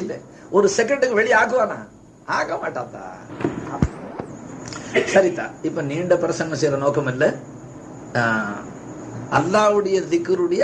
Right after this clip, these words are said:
அவசியத்தை உங்களுக்கு உணர்த்ததுக்காக சொன்னேன். அப்ப நீங்க எல்லாரும் இப்ப சாட்சி சொல்லிவிட்டீங்க, ஒரு செகண்டுக்கு கூட அல்லாஹ் என்ன மறக்க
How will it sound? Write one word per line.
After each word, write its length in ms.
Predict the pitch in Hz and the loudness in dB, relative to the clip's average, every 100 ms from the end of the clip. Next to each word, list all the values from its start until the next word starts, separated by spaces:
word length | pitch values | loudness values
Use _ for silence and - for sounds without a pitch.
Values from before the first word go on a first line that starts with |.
| - 123 | 2 0
அவசியத்தை 520 | 165 165 214 214 247 | -2 -2 0 2 2
உங்களுக்கு 300 | 208 190 180 208 | 0 0 0 0
உணர்த்ததுக்காக 560 | 160 160 180 180 175 170 - | -2 0 0 2 2 0 -2
சொன்னேன். 240 | - - - - - - - - - | -8 -14 -16 -18 -16 -16 -16 -14 2
அப்ப 160 | 196 220 196 | 4 4 0
நீங்க 160 | 190 185 | 4 6
எல்லாரும் 320 | 180 208 214 214 | 6 4 4 2
இப்ப 120 | 190 | 0
சாட்சி 300 | 170 196 196 175 | 2 2 0 0
சொல்லிவிட்டீங்க, 440 | 170 143 135 165 - - - - - 170 | 0 -2 -8 -10 -10 -12 -20 -20 4 6
ஒரு 140 | 214 - - | 6 4 0
செகண்டுக்கு 460 | 220 170 269 220 214 | 0 2 4 4 2
கூட 120 | 226 - | 2 0
அல்லாஹ் 320 | 180 208 247 160 | 0 2 2 2
என்ன 120 | 226 196 | -2 0
மறக்க 240 | 147 139 | 0 -2